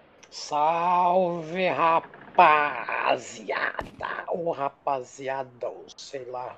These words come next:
agora é neutro, agora é tudo neutro, essa porra.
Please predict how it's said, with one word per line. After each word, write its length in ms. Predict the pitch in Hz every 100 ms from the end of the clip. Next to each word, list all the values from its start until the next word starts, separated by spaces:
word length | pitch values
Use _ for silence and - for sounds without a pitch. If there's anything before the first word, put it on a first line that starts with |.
| -
agora 380 | 131 123 139
é 80 | 143
neutro, 400 | 123 139 127 -
agora 260 | 113 123 120
é 40 |
tudo 340 | - 156 139 131 123
neutro, 240 | 131 - -
essa 260 | - 143
porra. 540 | 120 - 147 123 139